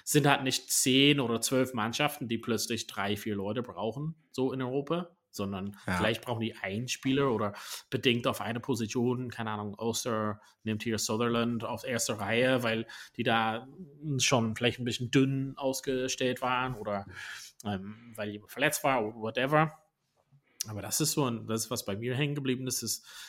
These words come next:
Speaker 1: nicht nur der Zusammenbruch von diesen zwei, äh, Mannschaften, ähm,
Speaker 2: Ja.
Speaker 1: sondern quasi, was so die Nebenwirkungen sind, die,
Speaker 2: Das
Speaker 1: die noch nicht sozusagen kalibriert wurden in der Gesamtrechnung von das. Also,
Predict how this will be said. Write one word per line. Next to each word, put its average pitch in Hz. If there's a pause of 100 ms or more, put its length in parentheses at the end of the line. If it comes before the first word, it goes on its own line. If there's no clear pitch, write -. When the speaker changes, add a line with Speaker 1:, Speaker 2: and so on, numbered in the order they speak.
(100)
Speaker 1:
nicht 123
nur 120
der 107
Zusammenbruch 123
von 120
diesen 107
zwei, 104
äh, 101
Mannschaften, 151 (840)
ähm, 107
Speaker 2:
Ja. 107 (280)
Speaker 1:
sondern 117
quasi, 110
was 117
so 113
die 104
Nebenwirkungen 156
sind, 185 (120)
die, 110
Speaker 2:
Das 110 (600)
Speaker 1:
die 120
noch 127
nicht 131 (260)
sozusagen 123
kalibriert 117
wurden 160
in 117
der 113
Gesamtrechnung 113
von 104
das. 107
Also, 117